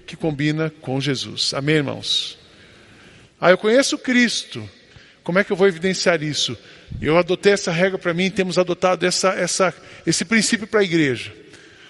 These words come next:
Tudo que combina com Jesus, combina comigo. Se não combina com Jesus, não combina comigo.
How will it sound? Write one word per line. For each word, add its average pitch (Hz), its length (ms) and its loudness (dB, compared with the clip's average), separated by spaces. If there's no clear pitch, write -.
Tudo 208 180 -2
que 220 80 -6
combina 220 380 2
com 226 100 -6
Jesus, 202 460 0
combina 202 320 -2
comigo. 123 400 -6
Se - 140 -6
não 160 80 -4
combina 156 340 -2
com 165 100 -8
Jesus, 151 380 -2
não 156 100 -2
combina 127 340 -4
comigo. - 320 -10